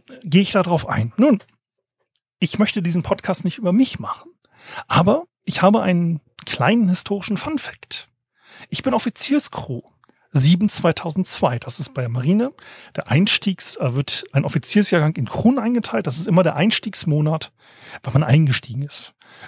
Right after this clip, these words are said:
In Kriegszeiten gab's dann mehrere Crews pro Jahr. Jetzt in Deutschland zurzeit eine Crew pro Jahr. Ich bin Crew sieben null zwei. Ich bin also,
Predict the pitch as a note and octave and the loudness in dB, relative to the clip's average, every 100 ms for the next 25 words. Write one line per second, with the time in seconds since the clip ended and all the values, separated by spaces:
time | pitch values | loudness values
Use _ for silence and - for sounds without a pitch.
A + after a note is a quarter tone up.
0 | - C#3 - F3+ - - D3+ C#3+ B2+ A#2 | -2 0 2 2 2 2 0 -2 -8 -10
1 | - A2+ F#2+ - D#3 G#3+ G#3 G#3+ - A3 | -10 -12 -4 4 6 6 2 -4 -6 -4
2 | A3 - G#3 F3+ E3+ F3 - - - - | -6 -6 -4 0 0 -2 -8 -20 -20 -20
3 | _ C#3+ D#3+ - - A2+ A#2+ C3 - C3+ | _ 0 0 -2 -6 -6 -6 -6 -4 -4
4 | - B2 - B2+ - - B2+ C3+ - - | -6 -8 -4 -4 -6 0 4 4 2 -2
5 | B2 - - B2+ B2+ G#3+ - - _ _ | -2 -2 0 2 4 2 0 -20 _ _
6 | - - G3 G#3+ F3 D3 F#3+ E3+ A3 - | -10 0 0 0 -4 -2 2 2 2 2
7 | D3 D3+ D3 C3 C#3 - - B2+ A2+ - | 4 4 4 2 -2 -4 -2 -4 -4 -12
8 | _ _ _ _ - A3+ B3+ G3 | _ _ _ _ -2 0 0 -4